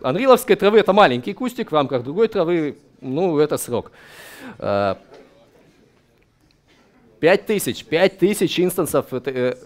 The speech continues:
травы на сцене. Опять же, самая частая проблема, которая связана с фолиэджем на Unreal Engine, которую я наблюдаю в наших группах. Я наставил много травы, у меня все тормозит. И мы говорим о десктопных устройствах.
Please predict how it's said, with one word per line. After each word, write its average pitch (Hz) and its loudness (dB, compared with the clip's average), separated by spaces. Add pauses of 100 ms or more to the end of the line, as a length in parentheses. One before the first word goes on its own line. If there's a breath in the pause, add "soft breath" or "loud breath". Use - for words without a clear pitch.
(220)
травы 139 0
на 151 0
сцене. 101 -4 (840)
Опять 175 2
же, 95 -10 (240)
самая 196 2
частая 196 0
проблема, 180 0
которая 160 -2
связана 175 2
с - -8
фолиэджем 156 -2
на 139 -2
Unreal 160 0
Engine, 147 -4
которую 151 -2
я 135 0
наблюдаю 131 0
в - -6
наших 139 -6
группах. 147 -8 (480 soft breath)
Я 180 4
наставил 185 6
много 170 2
травы, 165 0
у 185 0
меня 135 0
все 143 -6
тормозит. 117 -6
И 127 -4
мы 120 -2
говорим 127 0
о 120 0
десктопных 127 -4
устройствах. 101 -12